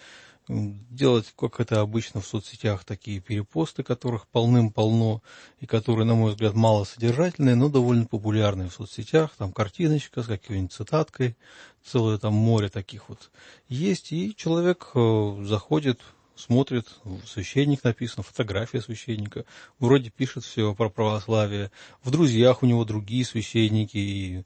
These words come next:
знакомые ему миряне, и вот человек, допустим, уже, э, начинает, э, подписывается, потом начинает читать, начинает доверять, начинает думать, что это перед ним священник. Ну и такие священники,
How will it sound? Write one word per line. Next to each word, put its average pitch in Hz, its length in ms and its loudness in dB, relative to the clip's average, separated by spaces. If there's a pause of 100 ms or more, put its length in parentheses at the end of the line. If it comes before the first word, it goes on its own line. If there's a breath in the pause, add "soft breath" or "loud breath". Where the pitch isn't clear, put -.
(340 loud breath)
знакомые 107 640 2
ему 92 180 -8
миряне, 120 600 -2 (320 loud breath)
и 135 60 -4
вот 185 180 -2
человек, 117 440 -2
допустим, 107 480 -12
уже, 98 240 -8 (840 loud breath)
э, 98 280 -4
начинает, 113 720 2
э, 101 260 -4 (160)
подписывается, 151 800 -2
потом 120 280 -4
начинает 101 380 -2
читать, - 420 -2
начинает 101 460 -2
доверять, 104 400 -4
начинает 139 460 -2
думать, 131 260 -6
что - 160 -8
это 117 340 -6
перед 104 220 -8
ним 113 140 -2
священник. 98 720 -10 (180)
Ну 143 260 -6
и 147 240 -6
такие 123 380 -8
священники, 110 640 -8